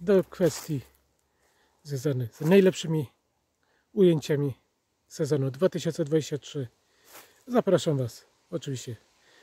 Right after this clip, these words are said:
do pozostawienia śladu po sobie w postaci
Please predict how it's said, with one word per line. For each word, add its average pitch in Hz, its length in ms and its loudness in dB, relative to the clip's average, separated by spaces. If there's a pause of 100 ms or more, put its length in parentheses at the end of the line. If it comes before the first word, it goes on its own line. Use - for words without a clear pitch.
(140)
do - 100 -2
pozostawienia 131 640 -4 (180)
śladu 208 340 4
po - 120 -12
sobie 139 320 -2 (840)
w - 80 -20
postaci 131 540 -8